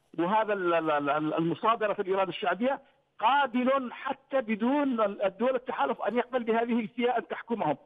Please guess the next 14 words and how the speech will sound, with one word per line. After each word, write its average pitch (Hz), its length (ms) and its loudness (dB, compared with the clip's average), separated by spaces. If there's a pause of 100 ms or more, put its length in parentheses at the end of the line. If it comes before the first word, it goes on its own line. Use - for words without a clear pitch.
(220)
حتى 233 340 -2
لو 233 140 4
تخلى 240 380 -2
العالم 180 720 2
ودول 240 300 2
التحالف 196 560 0
عن 214 180 4
دعم 226 220 2
اليمن، 247 380 2 (340)
فإن 240 240 2
اليمنيين 233 960 2
بعد 220 280 0
هذه 240 260 2
التضحيات 247 540 0